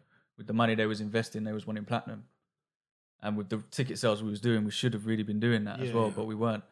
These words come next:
Speaker 1: So we took a massive hit with that. So it kinda went from doing the arena tour to them sort of optioning over, do they wanna do, like,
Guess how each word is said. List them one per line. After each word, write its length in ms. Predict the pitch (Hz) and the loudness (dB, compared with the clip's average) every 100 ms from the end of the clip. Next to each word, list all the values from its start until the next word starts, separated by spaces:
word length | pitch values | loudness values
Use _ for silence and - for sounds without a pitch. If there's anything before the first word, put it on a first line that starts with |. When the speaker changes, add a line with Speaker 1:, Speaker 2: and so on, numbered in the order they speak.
| _ _ | _ _
Speaker 1:
So 200 | - 110 | -10 -6
we 80 | 107 | -4
took 200 | 107 - | -4 -4
a 40 | 110 | 0
massive 320 | 110 - 107 | 0 -2 -4
hit 140 | 117 | -4
with 100 | 104 | 0
that. 160 | 113 92 | 0 0
So 100 | 107 | -2
it 80 | - | -2
kinda 200 | 113 107 | -2 0
went 220 | 107 104 | -2 -4
from 140 | 107 | -6
doing 280 | 104 110 107 | -2 -2 0
the 100 | 107 | -2
arena 280 | 107 113 113 | 0 0 0
tour 380 | 101 104 104 117 _ _ _ _ _ _ | -2 -6 -6 -8 _ _ _ _ _ _
to 300 | - 107 104 131 - _ _ - | -6 -4 -4 -8 -16 _ _ -10
them 160 | 104 | -8
sort 220 | 104 - 107 | -6 -6 -8
of 140 | 101 | -6
optioning 400 | - 98 - 110 | -6 -6 -6 -4
over, 180 | 107 101 | -4 -6
do 100 | 95 | -6
they 120 | 104 | -6
wanna 220 | 104 104 | -6 -6
do, 280 | 104 107 104 107 _ _ _ _ _ - | -8 -8 -10 -12 _ _ _ _ _ -10
like, 180 | 101 | -8